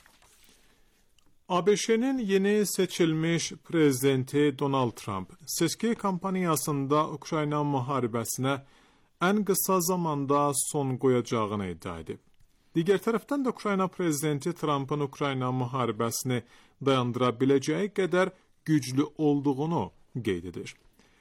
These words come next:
Vladimir Zelenskinin gözləntiləri nə dərəcədə realdır və Donald Trump tərəfindən Ukraynanın xeyrinə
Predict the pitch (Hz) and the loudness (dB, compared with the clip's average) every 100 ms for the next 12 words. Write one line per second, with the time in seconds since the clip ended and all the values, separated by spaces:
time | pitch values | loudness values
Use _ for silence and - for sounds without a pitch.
0 | _ _ - 202 190 180 170 165 156 - | _ _ 2 4 4 2 4 2 2 0
1 | 156 151 147 135 143 131 135 131 139 143 | 0 2 2 2 2 2 2 4 4 2
2 | 165 220 190 143 127 113 107 107 120 226 | 0 0 2 2 2 2 2 2 0 -2
3 | 185 160 180 147 117 110 - 127 117 - | 0 0 0 -2 0 0 -2 -4 -4 -2
4 | 143 151 165 170 226 175 - 185 175 160 | -2 -2 -2 0 -2 -4 -6 -2 0 0
5 | 151 151 165 - 160 143 120 123 | 0 0 -4 -6 0 2 2 0